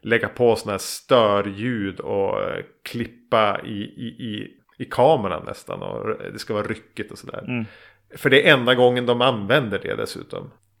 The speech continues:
Speaker 2: Ja, precis.
Speaker 1: Nej, men vi vet att den här kvinnan inte mår bra.
Speaker 2: Nej, exakt,
Speaker 1: Det,
Speaker 2: exakt. <laughs>
Speaker 1: ni behöver inte förhöja det på det där.
Speaker 2: <laughs> Nej. Ja, och, eh,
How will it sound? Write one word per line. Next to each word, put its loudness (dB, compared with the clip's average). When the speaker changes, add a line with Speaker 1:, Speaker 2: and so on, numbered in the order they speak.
Speaker 2:
Ja, 2
precis. -10
Speaker 1:
Nej, -2
men 0
vi 2
vet 4
att 0
den -4
här -4
kvinnan -8
inte -10
mår -6
bra. -2
Speaker 2:
Nej, 4
exakt, 0
Speaker 1:
Det, 0
Speaker 2:
exakt. -8
<laughs> -12
Speaker 1:
ni -4
behöver 8
inte -2
förhöja 2
det 0
på -4
det 0
där. -2
Speaker 2:
<laughs> -18
Nej. 2
Ja, 2
och, -2
eh, 6